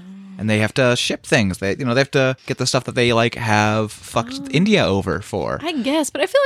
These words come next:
Speaker 2: like a letter from the president or the leader of the East India Company to the captain of that ship would let the ship wait.
Speaker 1: Nope.
Speaker 2: No.
Speaker 1: Nope.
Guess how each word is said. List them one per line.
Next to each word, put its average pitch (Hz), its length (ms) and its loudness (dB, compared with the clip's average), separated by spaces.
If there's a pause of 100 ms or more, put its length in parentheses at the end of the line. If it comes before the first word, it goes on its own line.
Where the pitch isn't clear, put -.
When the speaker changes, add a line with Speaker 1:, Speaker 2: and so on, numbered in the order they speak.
Speaker 2:
like - 80 -18
a 220 80 6
letter 214 520 0
from 214 280 -2
the 185 100 -2
president 208 720 -4
or 165 140 -2
the 180 140 -8
leader 202 480 2
of 165 380 -6 (280)
the 240 100 -4
East 208 160 -2
India 214 320 2
Company 175 440 -6
to - 160 -2
the 180 100 -8
captain 202 400 -2
of 175 80 -2
that 160 200 -2
ship - 300 -2 (120)
would 233 220 -6
let 285 160 -6
the 277 60 -12
ship 294 260 -4
wait. 311 300 -4 (1500)
Speaker 1:
Nope. 220 280 2 (380)
Speaker 2:
No. 190 160 -8 (580)
Speaker 1:
Nope. 202 220 -6